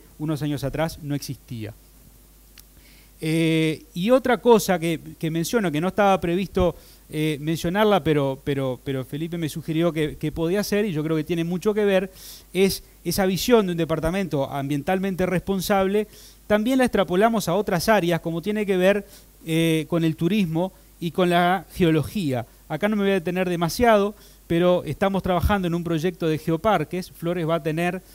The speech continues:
si Dios quiere y si las cosas salen bien, va a tener el primer geoparque uruguayo, el segundo en América Latina, el primero está en Brasil, en Araripe,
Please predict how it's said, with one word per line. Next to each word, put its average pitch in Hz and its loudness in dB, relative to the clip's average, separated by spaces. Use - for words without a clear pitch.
si - -12
Dios 156 -4
quiere 190 0
y 151 0
si 143 -6
las 135 -4
cosas 165 -6
salen 180 -2
bien, 202 0
va 170 2
a 175 0
tener 185 0
el 165 2
primer 185 0
geoparque 180 -2
uruguayo, 196 2
el 160 -2
segundo 185 -2
en 165 0
América 165 -2
Latina, 196 -2
el 160 -2
primero 156 -2
está 160 0
en 139 -6
Brasil, 147 -4
en 147 -4
Araripe, 185 -2